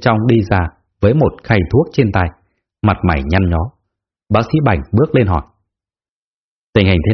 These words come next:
nào?" Người y tá kia đáp với vẻ khổ sở: "Bệnh nhân không chịu uống thuốc." Bác sĩ Bành thở dài bất lực, rồi quay sang đám đông giải thích: "Bây giờ không còn nguy hiểm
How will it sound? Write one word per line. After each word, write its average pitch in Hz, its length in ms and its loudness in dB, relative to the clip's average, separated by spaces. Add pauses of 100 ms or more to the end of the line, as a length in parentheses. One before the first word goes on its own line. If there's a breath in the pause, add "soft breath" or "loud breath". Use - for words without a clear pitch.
nào?" 73 220 -6 (880)
Người 98 140 4
y 80 200 2
tá 95 240 0
kia 101 240 0 (280)
đáp 101 220 0
với 165 140 2
vẻ 92 200 0
khổ 95 140 -2 (160)
sở: 71 80 0 (1300)
"Bệnh 113 200 2
nhân 110 200 2
không 123 160 0
chịu 120 120 2
uống 107 180 0
thuốc." 147 180 -2 (1040)
Bác 107 100 2 (100)
sĩ 139 140 0
Bành 85 180 0 (140)
thở 90 140 0 (100)
dài 71 200 -2
bất - 180 -2
lực, 92 120 0 (520)
rồi 90 320 0
quay 113 140 2 (120)
sang 95 220 -2
đám 92 200 0
đông 123 180 0
giải 80 220 -2
thích: 139 140 -2 (1600)
"Bây 110 160 2
giờ 85 300 2 (480)
không 120 160 0
còn 90 220 0
nguy 107 160 2
hiểm 95 180 2